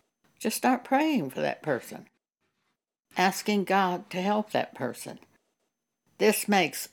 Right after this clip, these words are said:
all the difference when you do that. Now, normally, if flesh gets riled up, it reacts, and then other flesh reacts. And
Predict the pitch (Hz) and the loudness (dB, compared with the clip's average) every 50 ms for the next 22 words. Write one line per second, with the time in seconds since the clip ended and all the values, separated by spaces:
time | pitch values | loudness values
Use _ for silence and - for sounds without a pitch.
0 | - - 226 247 247 247 247 240 220 220 196 170 165 143 - - 127 120 117 - | -4 2 2 4 4 4 2 2 0 0 0 2 2 0 0 -4 -10 -10 -10 -8
1 | - - 160 151 147 143 139 - 160 151 147 143 143 131 117 123 - - _ _ | -2 -2 -2 0 0 -4 -4 -2 -2 -2 -2 -2 -4 -6 -6 -6 -10 -12 _ _
2 | _ _ _ _ _ _ _ _ _ _ _ _ _ _ _ _ _ _ _ _ | _ _ _ _ _ _ _ _ _ _ _ _ _ _ _ _ _ _ _ _
3 | _ _ _ _ _ _ _ _ _ - - 170 185 190 180 208 240 294 330 339 | _ _ _ _ _ _ _ _ _ -6 -2 0 2 4 4 6 6 6 6 6
4 | 320 262 160 123 110 147 147 147 135 - - _ _ _ _ _ _ _ _ _ | 6 4 4 4 2 0 0 0 -2 -4 -6 _ _ _ _ _ _ _ _ _
5 | _ - 202 185 185 - - 220 233 269 294 285 269 - - - - _ _ _ | _ 4 4 4 4 2 2 4 6 6 6 6 4 2 -2 -4 -6 _ _ _
6 | _ - - 208 190 - - - - - - - - _ _ - 170 175 170 170 | _ -2 0 0 0 0 -2 -8 -8 -8 -8 -10 -12 _ _ 2 4 4 4 4
7 | 165 151 147 139 143 131 135 123 165 - - _ - _ _ _ _ _ _ _ | 2 0 0 2 2 2 2 2 0 -2 -4 _ -20 _ _ _ _ _ _ _
8 | _ _ _ _ _ - - 214 226 233 - 214 208 190 165 160 151 151 165 160 | _ _ _ _ _ 2 6 6 6 6 6 0 2 4 4 4 4 2 2 0
9 | 156 - - - - - 156 156 160 160 160 160 160 151 - - - 220 247 262 | -2 -6 -10 -10 -4 0 0 0 2 2 2 2 0 -2 -4 0 4 6 6 8
10 | 233 190 - - - 156 143 135 143 - - - - - 131 131 123 113 - - | 6 4 4 0 2 2 2 2 2 -2 -6 -8 -4 0 2 2 2 0 -2 -6
11 | - - - - - - - - _ _ _ _ _ _ _ _ _ _ _ - | -10 -14 -20 -18 -18 -18 -18 -20 _ _ _ _ _ _ _ _ _ _ _ -2
12 | 180 180 165 156 151 | -2 0 0 -2 -4